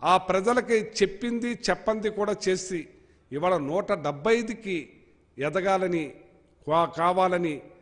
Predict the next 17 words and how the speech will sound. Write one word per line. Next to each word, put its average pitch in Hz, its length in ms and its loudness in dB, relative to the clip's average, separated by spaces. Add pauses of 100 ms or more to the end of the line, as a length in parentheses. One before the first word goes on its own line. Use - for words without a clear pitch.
(160)
జగన్మోహన్ 175 540 -2
రెడ్డి 170 160 -4
గారు 180 100 0
కోరుకుంటుంటే 175 840 -4 (440)
నీవు 202 540 4
మాత్రం 208 600 2 (420)
ఆ 160 260 2
కుప్పం 220 720 -2
సీటు 214 400 -6
కోసమే 202 600 0 (440)
పోరాటం 165 580 0
జరుగుతుంది. 139 560 -6 (480)
ఈ 135 80 -4
రాష్ట్రాన్ని 233 680 2
పక్కన 220 320 -2
పెట్టేశావు 214 480 0
నువ్వు. 160 340 -6